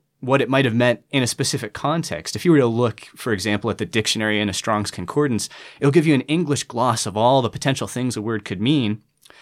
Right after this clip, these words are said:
but we'd be guessing as to what it might mean in a specific verse. What does it mean in this verse that I just read? That's where a lexicon comes into play.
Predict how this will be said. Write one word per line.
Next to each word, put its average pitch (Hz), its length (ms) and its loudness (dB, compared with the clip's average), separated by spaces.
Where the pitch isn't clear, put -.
but 127 380 2
we'd 131 240 -6
be 120 160 -4
guessing 127 500 0
as 110 140 -4
to 127 120 -6
what 123 120 -2
it 117 100 -4
might 117 200 -4
mean 117 180 -2
in 113 80 0
a 107 60 -2
specific 110 600 -6
verse. 160 300 -2
What 170 80 0
does 165 80 -2
it 131 80 -4
mean 123 380 -2
in 131 160 2
this 123 140 -2
verse 170 240 0
that 95 120 -6
I 85 140 -4
just 82 280 -10
read? 82 220 -12
That's 190 340 0
where 135 380 4
a 110 100 0
lexicon 107 640 -6
comes 95 320 -8
into 87 180 -10
play. 117 440 -6